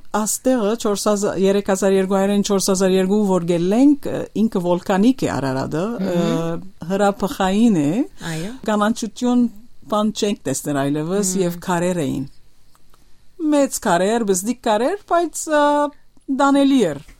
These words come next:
Speaker 2: Այո։
Speaker 1: Եվ նորեն սկսավ օդը բաղիլ, անշուշտ, ը,
Speaker 2: Մհմ։
Speaker 1: մինչ այդ մեր մեծ, ը, ը, ասենք թե բարգերը,
Speaker 2: Մհմ։
Speaker 1: ը, ը, ծիերը կդանեին,
Speaker 2: Հմ,
Speaker 1: ծիեր
Speaker 2: հմ։
Speaker 1: կդանեին, որ մենք մեր, ը, չուրը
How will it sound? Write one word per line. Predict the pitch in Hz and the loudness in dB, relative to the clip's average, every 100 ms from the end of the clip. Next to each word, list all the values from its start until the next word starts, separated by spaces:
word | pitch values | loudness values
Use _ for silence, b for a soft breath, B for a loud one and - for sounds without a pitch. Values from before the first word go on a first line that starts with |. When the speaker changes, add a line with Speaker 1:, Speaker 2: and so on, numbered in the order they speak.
| 175 | -14
Speaker 2:
Այո։ | 165 156 160 233 | -10 -8 -8 -8
Speaker 1:
Եվ | 381 427 415 | -6 -4 -2
նորեն | 370 349 359 339 262 | -2 0 0 0 0
սկսավ | 220 - 269 233 208 | -4 -4 -2 -2 -2
օդը | 190 - 175 | -4 -4 -4
բաղիլ, | 160 165 233 269 | -4 -4 -4 -2
անշուշտ, | 254 247 311 359 - - | -4 -4 -8 -8 -12 -10
ը, | 277 190 | -4 -4
Speaker 2:
Մհմ։ | - 185 190 220 294 392 - _ - B B B B | -2 -4 -8 -8 -10 -12 -20 _ -20 B B B B
Speaker 1:
մինչ | 247 269 | 4 4
այդ | 262 220 214 | 4 0 0
մեր | 208 202 | -2 0
մեծ, | 202 220 233 196 - | 0 0 -2 -4 -6
ը, | 180 165 165 - - | -6 -4 -6 -10 -12
ը, | 156 151 147 151 - | -8 -6 -6 -8 -10
ասենք | 151 156 165 | -10 -8 -8
թե | - 160 156 147 143 139 - 151 | -6 -6 -4 -6 -8 -10 -10 -8
բարգերը, | 170 165 165 190 180 143 | -4 -4 -2 -2 -2 -4
Speaker 2:
Մհմ։ | 233 180 185 | -4 -6 -6
Speaker 1:
ը, | 196 196 190 - | -4 -4 -6 -8
ը, | - - - - - - | -14 -14 -16 -18 -20 -16
ծիերը | - - 208 180 | -6 0 2 2
կդանեին, | 139 - 101 160 156 135 | -2 -6 -8 -6 -10 -12
Speaker 2:
Հմ, | - 208 151 | -10 -10 -8
Speaker 1:
ծիեր | 214 175 | -6 -4
Speaker 2:
հմ։ | 151 | -4
Speaker 1:
կդանեին, | 135 139 151 220 | -4 -4 -4 -4
որ | 330 339 | -6 -2
մենք | 294 285 269 | 0 0 2
մեր, | 262 262 254 - - - - | 2 0 -4 -12 -16 -16 -16
ը, | - 214 214 220 | -10 -8 -8 -10
չուրը | - 247 220 208 | -6 -2 0 2